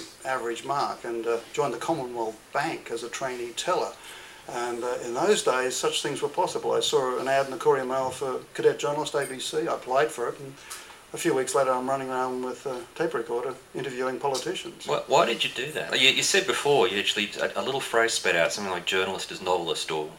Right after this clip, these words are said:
Speaker 1: Yeah, well,
Speaker 2: like
Speaker 1: I, I,
Speaker 2: that.
Speaker 1: you
Speaker 2: And
Speaker 1: know,
Speaker 2: that's
Speaker 1: I
Speaker 2: a really interesting idea, 'cause that, that idea of the new journalism, the telling
Speaker 1: Yeah,
Speaker 2: of stories
Speaker 1: yeah, yeah.
Speaker 2: using the,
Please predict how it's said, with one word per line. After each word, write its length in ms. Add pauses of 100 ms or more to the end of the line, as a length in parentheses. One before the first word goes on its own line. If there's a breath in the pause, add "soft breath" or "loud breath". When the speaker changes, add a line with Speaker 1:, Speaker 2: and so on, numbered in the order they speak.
Speaker 1:
Yeah, 300
well, 160
Speaker 2:
like 200
Speaker 1:
I, 80
I, 40
Speaker 2:
that. 100
Speaker 1:
you 60
Speaker 2:
And 80
Speaker 1:
know, 100
Speaker 2:
that's 240
Speaker 1:
I 40
Speaker 2:
a 20
really 200
interesting 400
idea, 320
'cause 200
that, 220 (160)
that 180
idea 280
of 120
the 80
new 260
journalism, 640
the 100
telling 380
Speaker 1:
Yeah, 100
Speaker 2:
of 40
stories 720
Speaker 1:
yeah, 40
yeah. 60
Speaker 2:
using 280
the, 200